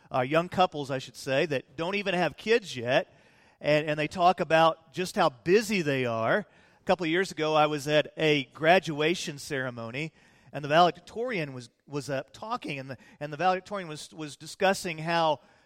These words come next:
busy school had been for them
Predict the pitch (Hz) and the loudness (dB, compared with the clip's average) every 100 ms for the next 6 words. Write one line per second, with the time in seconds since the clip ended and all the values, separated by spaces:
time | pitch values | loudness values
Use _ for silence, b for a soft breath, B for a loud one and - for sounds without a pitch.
0 | b 127 185 269 190 160 135 185 - - | b -2 4 4 2 -2 -2 -6 -12 -16
1 | - 233 240 208 160 135 143 139 143 143 | -14 -8 -4 0 0 0 -4 -6 -8 -10
2 | 127 135 143 165 | -6 -4 -4 -8